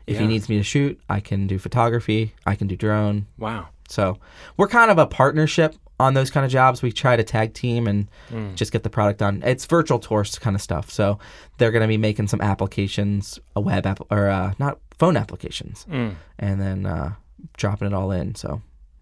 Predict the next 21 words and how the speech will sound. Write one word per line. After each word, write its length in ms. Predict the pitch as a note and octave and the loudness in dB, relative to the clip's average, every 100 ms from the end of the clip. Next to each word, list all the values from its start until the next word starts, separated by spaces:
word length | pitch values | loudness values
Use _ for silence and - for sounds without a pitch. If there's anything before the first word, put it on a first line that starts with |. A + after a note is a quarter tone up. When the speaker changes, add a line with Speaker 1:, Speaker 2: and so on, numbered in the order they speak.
| - - - _ - | -20 -20 -20 _ -2
Speaker 2:
That's 180 | B2 - | -2 0
amazing. 360 | G#2 G2 A2+ F2+ - | -4 -6 -8 -10 -6
Speaker 1:
it's 140 | D3+ - | -6 0
fun. 280 | A#3 B2 G2+ - - - | 0 0 -4 -16 -20 -2
It's, 300 | C#3 C#3 - | -2 -2 2
uh, 520 | D3+ C#3+ C3+ C3+ C3+ C3 - - - - - _ - - - _ - - - - - | 4 6 4 4 2 -2 -10 -20 -20 -20 -20 _ -20 -20 -20 _ -20 -20 -20 -10 -4
it's 160 | C3 | 2
really 200 | D3 D3 | 4 4
neat, 240 | D3 B2+ - | 4 0 0
and 140 | B2 | 2
I 160 | B2 B2 | 4 4
get 320 | A#2+ C3 B2 - | 2 2 2 4
a 80 | |
lot 260 | A#2 A2+ A#2 | 2 4 4
of 80 | A2 | 2
experience 720 | A2 - B2 A#2+ A2 G#2 - | 0 0 2 4 2 0 0
with 480 | A2 G2+ - - - - | 2 2 -2 -20 -20 -16
bourbon 540 | A#2+ A#2+ A2 A#2 C3 C3 | -4 2 2 4 2 2
and 140 | G2+ | -4
tequila 540 | - - A2+ A2+ B2+ C3 | -6 -4 -2 0 0 0
and 260 | G2 G2+ | -2 -4